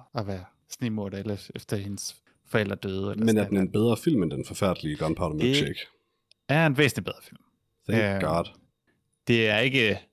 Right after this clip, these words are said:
Speaker 1: en film, der ændrer dit liv, øh,
Speaker 2: Shit.
Speaker 1: men der er tydeligvis en kærlighed og forståelse af den genre, den prøver at lave.
Speaker 2: Mm.
Speaker 1: Øh,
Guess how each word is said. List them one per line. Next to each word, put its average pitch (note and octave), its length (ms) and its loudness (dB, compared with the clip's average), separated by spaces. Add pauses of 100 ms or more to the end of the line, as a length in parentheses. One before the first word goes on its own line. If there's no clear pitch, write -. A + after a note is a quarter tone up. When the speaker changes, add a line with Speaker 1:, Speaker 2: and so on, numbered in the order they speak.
(640)
Speaker 1:
en A2 80 -2
film, A2+ 200 2
der G#2 120 6
ændrer G#2+ 200 4
dit G#2 180 -2
liv, C#3+ 260 0 (600)
øh, A#2 60 -2 (520)
Speaker 2:
Shit. A#2+ 280 4
Speaker 1:
men D3 240 -2 (720)
der A2+ 60 4
er G#2+ 80 4
tydeligvis A#2 800 2
en G#2+ 420 -8 (680)
kærlighed E3 760 0 (960)
og A#2 100 0
forståelse A2 800 4
af G2+ 80 2
den G#2+ 200 2
genre, A2 600 0
den F#2 180 -2
prøver G2+ 320 -2
at F#2+ 80 -2
lave. F#2+ 440 -6
Speaker 2:
Mm. G#2 540 -2
Speaker 1:
Øh, F#2 440 -4